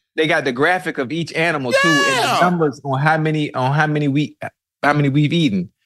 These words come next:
Speaker 2: Yes.
Speaker 1: Yeah, that,
Speaker 2: And
Speaker 1: that,
Speaker 2: I'm
Speaker 1: that
Speaker 2: looking
Speaker 1: was
Speaker 2: at something.
Speaker 1: cool.
Speaker 2: Come on now. I mean, people eating six. Okay, guinea pigs, seventy million guinea pigs. Who the hell eating guinea pigs?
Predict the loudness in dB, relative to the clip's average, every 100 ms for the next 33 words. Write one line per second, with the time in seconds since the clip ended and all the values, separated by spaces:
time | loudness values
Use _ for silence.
0 | -6 -2 0 2 0 0 -2 -6 -16 -18
1 | -4 0 0 -2 -2 0 2 2 2 2
2 | 0 0 -2 -2 -2 -2 -2 -2 -2 -4
3 | -12 _ _ -2 0 0 -2 -8 _ _
4 | _ _ _ _ _ _ 2 2 2 0
5 | -2 -2 -4 0 -2 0 -2 0 0 2
6 | 0 0 0 -2 -4 -10 _ _ _ _
7 | _ _ -10 0 0 2 0 2 2 2
8 | 2 0 2 2 0 2 2 2 0 -2
9 | -2 -2 -2 -4 -6 -10